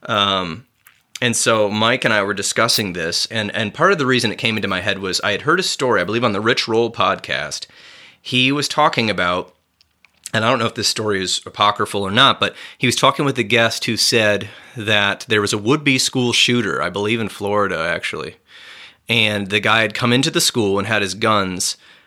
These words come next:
um, you know, brandishing his weapons, and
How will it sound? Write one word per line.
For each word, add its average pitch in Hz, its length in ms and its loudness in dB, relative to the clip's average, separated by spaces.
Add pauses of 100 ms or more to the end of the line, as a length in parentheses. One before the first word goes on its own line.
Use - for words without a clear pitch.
(240)
um, 95 400 -2
you 123 80 -4
know, 98 100 -2
brandishing 110 560 2
his 98 140 -2
weapons, 104 580 -2
and 107 440 -4